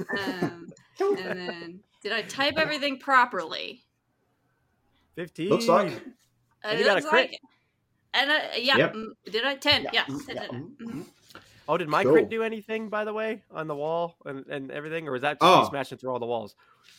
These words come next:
Speaker 3: Uh, yes, it did reduce the die of, of the Time Fortress.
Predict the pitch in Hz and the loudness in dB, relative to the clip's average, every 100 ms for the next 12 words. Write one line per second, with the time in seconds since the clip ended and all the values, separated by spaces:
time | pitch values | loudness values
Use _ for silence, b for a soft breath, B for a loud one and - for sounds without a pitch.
0 | B B B B B - 147 135 147 135 | B B B B B 4 6 8 8 8
1 | - 104 - 117 113 107 113 - 110 101 | 6 2 2 2 2 2 2 2 2 4
2 | 104 101 98 92 104 - - _ - 101 | 4 4 4 2 0 0 -12 _ -2 -2
3 | 90 98 95 92 95 90 98 - 98 | 0 -2 -2 -2 -4 -4 -4 -6 -8